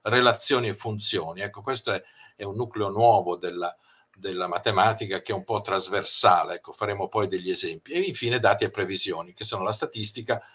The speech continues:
e il calcolo delle probabilità. Pensate che, ehm, questi ultimi argomenti sono stati introdotti nel settantanove, nel millenovecentosettantanove nella scuola media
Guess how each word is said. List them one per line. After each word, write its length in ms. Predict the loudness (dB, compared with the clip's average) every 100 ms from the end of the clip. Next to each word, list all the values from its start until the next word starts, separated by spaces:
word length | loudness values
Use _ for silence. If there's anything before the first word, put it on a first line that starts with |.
| -10
e 80 | -8
il 80 | 0
calcolo 400 | 0 0 -4 -6
delle 160 | -6
probabilità. 640 | -10 -12 -12 -16 _ -18 -18 -18 -20 _
Pensate 520 | -6 4 4 4 -2
che, 260 | 0 0 0 -20 -20 -8
ehm, 680 | -4 -4 -4 -6 -8 -10 -2
questi 380 | 0 0 -2
ultimi 360 | 0 0 0 0
argomenti 520 | 2 2 2 0 -2
sono 160 | -2 -4
stati 280 | -2 -2 -2
introdotti 460 | -2 2 2 0
nel 140 | -2 0
settantanove, 1080 | -2 -2 -4 -2 0 4 6 4 0 -6 _ _ _
nel 160 | -8
millenovecentosettantanove 1300 | -4 -2 -2 -4 -4 -4 -6 -6 -8 -2 2 4 2
nella 160 | -2
scuola 280 | -2 2 4
media 420 | 4 4 6 4